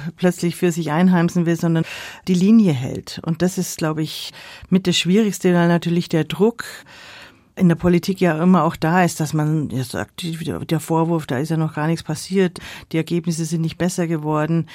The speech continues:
oder das ist die falsche Richtung. Da ist ja sehr viel, was auch vorher genannt wurde, dass Politik natürlich immer auch, äh, sozusagen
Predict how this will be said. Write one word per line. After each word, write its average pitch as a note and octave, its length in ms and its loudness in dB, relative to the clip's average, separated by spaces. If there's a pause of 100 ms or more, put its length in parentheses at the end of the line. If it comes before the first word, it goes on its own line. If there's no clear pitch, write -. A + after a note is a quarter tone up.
(280)
oder D3+ 500 0 (120)
das D#3+ 160 -6
ist - 160 -8
die - 60 -14
falsche E3 340 0
Richtung. E3 480 0
Da D#3 140 0
ist D#3 180 -4
ja D#3+ 60 -4
sehr D#3+ 240 0
viel, E3 200 -2 (380)
was E3 180 -2
auch D#3+ 220 2 (180)
vorher G3+ 240 4
genannt F3 380 4
wurde, D#3+ 180 2
dass D#3 260 -2 (120)
Politik F3+ 560 -2
natürlich E3 500 -4
immer E3+ 340 2
auch, C#3+ 180 -2 (100)
äh, D3 240 -6
sozusagen D#3+ 640 -2